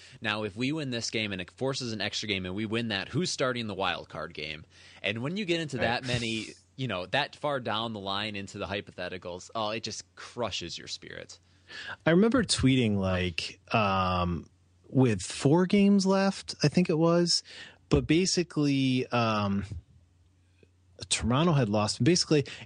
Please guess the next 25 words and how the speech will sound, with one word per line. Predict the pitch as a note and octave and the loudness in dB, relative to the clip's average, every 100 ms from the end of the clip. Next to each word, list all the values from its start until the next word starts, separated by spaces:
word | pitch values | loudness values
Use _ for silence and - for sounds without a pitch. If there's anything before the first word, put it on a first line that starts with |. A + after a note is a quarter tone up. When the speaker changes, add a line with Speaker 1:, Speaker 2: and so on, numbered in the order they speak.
| - | 0
Speaker 2:
if | E3 D#3+ | 2 4
the | E3+ | 2
Tigers | - G3+ A#3 A3 C#3+ | 4 2 4 2 0
just | G#2 E3+ F3+ - | 2 2 2 0
keep | G3 - | 0 2
winning, | C#3 D#3 E2+ D#2+ E2+ _ _ _ _ - | 2 2 0 -4 -10 _ _ _ _ -2
they, | C#3 C3+ | 0 0
they, | - D3 A#2+ C3+ C3+ - | -2 -4 0 0 0 -2
they | C3 C#3+ | 0 0
had | - G#3+ A3+ - | 0 0 -2 -4
control | E3+ D3 - E3 F3+ G3+ | -2 -2 0 0 2 2
of | D3 | 2
their | C#3 B2 | 2 4
own | B2 C3+ B2+ | 2 2 0
fate, | - C3 F#2+ D#2+ | 2 2 2 -2
Speaker 1:
Mm-hmm. | F#2 F2+ A#2 _ _ - - | -10 -14 -16 _ _ -6 0
Speaker 2:
uh, | B2 A2 G2+ - | 2 2 -2 -2
as | C3 B2 A2+ | 2 2 2
late | A2 D3 F#3+ F3 | 2 4 4 2
as | C#3 A#2+ A2 - | 2 2 2 0
four | - - - - C#3 D3+ | -4 -12 -14 -2 2 4
or | C#3 | 4
five | - A#2 G2+ | 2 2 2
games | A2 F#2+ D#2+ | 2 0 0
left. | F#2 - - - | -2 -4 -6 -16